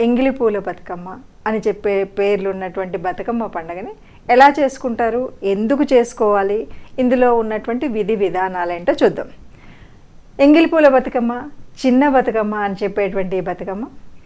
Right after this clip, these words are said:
బతుకమ్మ పండగ అంటేనే బ్రతుకు, బ్రతుకునివ్వు అంటాం. ముఖ్యంగా తెలంగాణ ప్రాంతంలో, ఆ, మాత్రమే చేసుకునేటువంటి పండగ.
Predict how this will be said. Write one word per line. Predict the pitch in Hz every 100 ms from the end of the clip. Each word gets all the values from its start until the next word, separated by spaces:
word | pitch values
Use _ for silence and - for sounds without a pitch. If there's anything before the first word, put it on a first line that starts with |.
| - - -
బతుకమ్మ | 185 190 190 254 254
పండగ | 262 202 190 208
అంటేనే | 196 196 185 208 285 - - -
బ్రతుకు, | 180 208 202 233 - 277 - -
బ్రతుకునివ్వు | 185 196 196 214 190 165 185 220
అంటాం. | 165 117 - - - -
ముఖ్యంగా | 277 - 330 320 320
తెలంగాణ | 240 208 233 247 247
ప్రాంతంలో, | 240 214 202 226 208 247 208 196 - - - -
ఆ, | 226 214 208 214
మాత్రమే | 226 262 285 339 330 262
చేసుకునేటువంటి | 233 - 208 196 185 190 202
పండగ. | 180 170 180